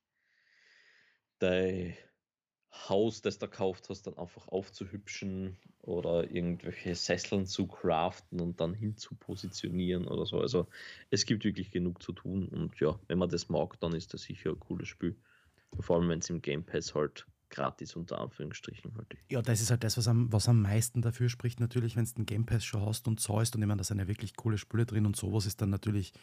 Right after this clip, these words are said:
Speaker 2: noch geiler, weil das ja heute ein Titel ist, der ansonsten schon locker diese achtzig Euro kosten tät. Ähm, oder ja, auch bald mehr, weil wie ich jetzt gelesen hab, will ja, ähm, Rockstar für das G T A sechs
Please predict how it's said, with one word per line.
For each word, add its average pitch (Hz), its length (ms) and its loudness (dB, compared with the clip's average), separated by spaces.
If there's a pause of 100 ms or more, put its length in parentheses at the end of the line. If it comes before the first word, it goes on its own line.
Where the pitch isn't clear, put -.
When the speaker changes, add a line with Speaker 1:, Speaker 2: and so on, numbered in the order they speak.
(220)
Speaker 2:
noch 104 300 4
geiler, 104 400 2
weil 98 140 0
das - 200 -4
ja 90 200 0
heute 95 240 0
ein - 120 -4
Titel 110 300 -2
ist, 101 160 -2
der 104 120 0
ansonsten 101 560 0 (520)
schon - 240 0
locker 120 280 2
diese 110 280 0
achtzig - 400 -6
Euro 113 260 -2
kosten 117 460 -2
tät. 120 260 0 (800)
Ähm, 117 420 6 (180)
oder 123 220 8
ja, 107 240 8
auch 117 60 2
bald 113 260 2
mehr, 104 260 6
weil 110 140 6
wie 107 100 4
ich 107 60 6
jetzt 117 220 2
gelesen 104 320 4
hab, 107 220 2
will 113 160 4
ja, 110 360 4 (320)
ähm, 104 420 2
Rockstar 110 580 2
für 107 440 8 (1080)
das 110 240 0
G 110 120 0
T 113 140 0
A 104 140 0
sechs - 640 -4